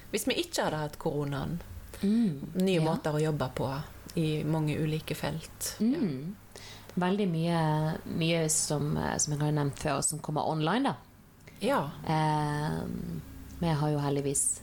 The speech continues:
Speaker 2: allerede kommet.
Speaker 1: Festspillene på nettet.
Speaker 2: Ja. Masse museer som har åpnet, og man kan, man kan gjøre så mye i dag bare med et klikk.
Speaker 1: Ja, og det har vi måttet lære oss på null komma swoosh.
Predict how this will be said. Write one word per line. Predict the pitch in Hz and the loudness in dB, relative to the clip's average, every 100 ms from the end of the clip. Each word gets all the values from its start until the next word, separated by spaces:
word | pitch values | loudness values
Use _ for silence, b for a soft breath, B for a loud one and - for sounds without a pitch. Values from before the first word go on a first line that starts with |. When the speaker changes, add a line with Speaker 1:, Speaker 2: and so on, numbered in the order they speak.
| - - | -10 -4
Speaker 2:
allerede | 151 147 139 | 0 2 2
kommet. | 220 147 | 2 0
Speaker 1:
Festspillene | - - - 160 143 139 139 | 0 -2 0 0 0 -2 0
på | 151 | 0
nettet. | 143 135 - - 202 | 0 -2 -10 -4 0
Speaker 2:
Ja. | 180 196 294 494 - - - - - - - - - - - | 4 4 2 2 0 -2 -18 -20 -20 -20 -20 -20 -20 -14 -2
Masse | 185 156 - - 254 160 143 | 0 2 0 4 4 4 2
museer | 160 160 - 165 135 123 | 2 2 0 0 0 0
som | 127 - 110 | 0 0 -2
har | - | -6
åpnet, | - - - 120 - - - - | -4 -4 -4 -6 -6 -8 -10 -4
og | 123 113 117 135 | -2 -2 -4 -6
man | 131 | -6
kan, | - 135 131 - B B B | -6 -6 -8 -12 B B B
man | 165 | -4
kan | 165 165 | 0 2
gjøre | 170 190 | 4 2
så | 185 160 | 2 2
mye | 156 160 | 2 2
i | |
dag | 147 151 | 2 0
bare | 147 147 | 0 0
med | 147 143 | 2 -2
et | - | -4
klikk. | - 160 - - - - | -6 -8 -8 -12 -8 0
Speaker 1:
Ja, | 285 160 165 | 0 0 -4
og | 170 | 0
det | 202 | 2
har | 190 | 4
vi | 175 | 4
måttet | 170 170 165 | 2 2 2
lære | 165 160 165 117 | 2 0 -2 -4
oss | 147 - | 0 0
på | - 156 | 0 2
null | 165 160 147 - | 2 2 -2 -6
komma | 143 139 147 - - - | -6 -6 -6 -10 -16 -8
swoosh. | - - 151 147 - | -2 -2 -2 -4 -4